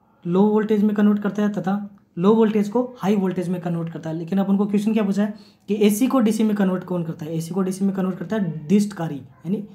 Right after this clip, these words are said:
रेक्टिफायर। तो ऑप्शन नंबर बीस का करेक्ट आंसर होगा। नेक्स्ट क्वेश्चन है, नोट गेट किसके द्वारा क्रियान्वित किया,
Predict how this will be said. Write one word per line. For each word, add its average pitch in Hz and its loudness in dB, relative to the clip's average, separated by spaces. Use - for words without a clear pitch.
रेक्टिफायर। 165 0
तो - -8
ऑप्शन 175 -6
नंबर 170 -4
बीस 190 -2
का 180 -6
करेक्ट 170 -4
आंसर 170 -4
होगा। 175 -4
नेक्स्ट 202 2
क्वेश्चन 202 2
है, 190 -2
नोट 185 6
गेट 202 2
किसके 226 0
द्वारा 190 0
क्रियान्वित 190 2
किया, 196 -2